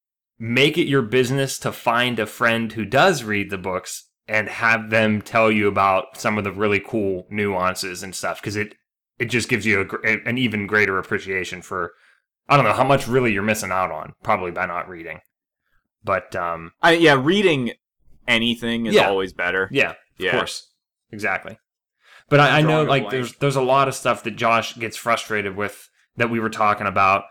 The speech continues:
Speaker 1: in terms of how fast things happen. And to me, that's to be expected. Like, you only have an hour to
Speaker 2: The,
Speaker 1: cover so much
Speaker 2: the
Speaker 1: ground.
Speaker 2: whole actual show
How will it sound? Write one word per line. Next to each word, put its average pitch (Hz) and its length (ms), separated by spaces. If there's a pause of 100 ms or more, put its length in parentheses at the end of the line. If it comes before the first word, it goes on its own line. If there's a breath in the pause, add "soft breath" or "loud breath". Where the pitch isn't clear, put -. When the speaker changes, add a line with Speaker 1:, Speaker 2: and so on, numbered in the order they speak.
(280 soft breath)
Speaker 1:
in 110 140
terms 104 460
of 98 340 (380)
how 127 180
fast 113 560
things 101 280
happen. 101 560
And 104 340 (340)
to 123 100
me, 135 180
that's 120 240
to 135 100
be 127 120
expected. 104 520
Like, 98 180
you 110 160
only 113 300
have 104 340
an 95 200
hour 98 440 (480)
to 147 140
Speaker 2:
The, 156 40
Speaker 1:
cover 104 300
so 123 420
much 107 260
Speaker 2:
the 156 120
Speaker 1:
ground. - 140
Speaker 2:
whole 185 440
actual 127 560
show 92 640